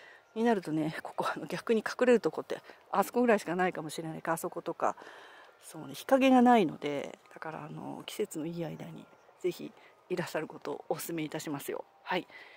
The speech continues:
いつもありがとうございます。えー、それではまた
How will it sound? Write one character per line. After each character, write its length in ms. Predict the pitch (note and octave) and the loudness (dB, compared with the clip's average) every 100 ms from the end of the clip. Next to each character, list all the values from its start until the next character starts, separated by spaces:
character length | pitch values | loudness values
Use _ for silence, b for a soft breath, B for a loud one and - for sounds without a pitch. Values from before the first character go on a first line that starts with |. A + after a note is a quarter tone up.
| B - | B -10
い 100 | F3+ | -8
つ 80 | E3 | -6
も 60 | |
あ 40 | D#3+ | -4
り 60 | |
が 100 | E3 | -4
と 100 | D#3+ | -6
う 20 | |
ご 100 | D#3+ | -8
ざ 140 | E3 E3 | -6 -4
い 40 | |
ま 180 | F3 A3+ | 4 4
す。 140 | - B B B _ - | 4 B B B _ -18
え 300 | D#3 D#3 - | -16 -16 -16
ー、 60 | - | -18
そ 100 | - | -18
れ 120 | - - | -20 -18
で 60 | |
は 140 | - D#3 | -12 -10
ま 120 | D3+ | -6
た 200 | - | -4